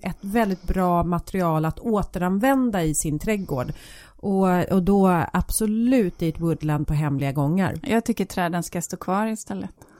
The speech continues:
Speaker 1: Ja, men herregud, nu jädrans. Okej, tala om vad det ska vara då, människa.
Speaker 2: Nej, vet du vad? Jag skulle hellre välja, det jag helst skulle vilja ha,
Speaker 1: Ja.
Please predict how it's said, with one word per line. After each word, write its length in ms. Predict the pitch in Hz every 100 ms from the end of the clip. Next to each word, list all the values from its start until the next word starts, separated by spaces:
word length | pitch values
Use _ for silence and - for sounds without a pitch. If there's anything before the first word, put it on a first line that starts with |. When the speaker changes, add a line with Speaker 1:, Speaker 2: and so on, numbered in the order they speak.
| _ _ _ -
Speaker 1:
Ja, 80 | 226
men 120 | 247 -
herregud, 580 | 311 285 - - 359 320
nu 160 | 285 370
jädrans. 760 | 359 - - 466 359 - 311 -
Okej, 400 | 370 - 370 359 - - -
tala 180 | 403
om 100 | 392 480
vad 80 | 480 453
det 40 |
ska 140 | - 415
vara 600 | 381 427 523 392 214 180 -
då, 80 |
människa. 600 | 285 277 233 208 202 180 - - - - - - - -
Speaker 2:
Nej, 200 | 214 208
vet 220 | 233 247
du 60 | 233
vad? 220 | 277 254 - -
Jag 280 | 226 254 349
skulle 280 | - 392 359
hellre 320 | 330 240 220
välja, 340 | 226 208 180 - _ _ -
det 140 | 240
jag 120 | 262
helst 260 | 277 453 403
skulle 200 | - 214
vilja 180 | 170 139
ha, 200 | 156 269
Speaker 1:
Ja. 160 | 226 311